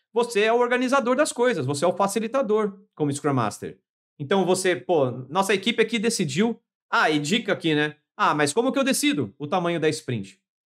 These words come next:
Duas dicas aqui básicas, gente, para inicialmente, a gente sa-, a gente tá saindo da, do nada aqui, a gente vai pra nossa primeira sprint. Então, dicas aqui básicas são: faça com que a sprint ela seja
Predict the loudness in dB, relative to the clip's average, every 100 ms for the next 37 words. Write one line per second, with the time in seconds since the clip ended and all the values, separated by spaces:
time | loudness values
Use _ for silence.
0 | _ _ _ _ 0 2 2 0 0 2
1 | 0 0 -2 2 2 2 -2 -6 -8 -12
2 | -16 _ _ _ -2 2 2 0 -6 _
3 | 0 2 2 2 2 2 2 0 0 0
4 | -2 -2 -4 -4 -4 -2 0 0 -2 -4
5 | -2 0 2 2 0 -4 -4 -4 -6 -4
6 | -6 -8 -6 -4 -2 0 0 -2 -8 -16
7 | -16 _ _ _ _ _ -6 0 0 0
8 | -6 _ _ _ _ _ _ _ -6 -4
9 | 0 0 0 -2 0 0 0 -4 -8 -10
10 | _ _ -8 0 0 0 -10 _ _ _
11 | _ _ _ _ 0 0 2 0 0 2
12 | 0 0 -4 -2 -2 0 -2 0 0 0
13 | -2 -8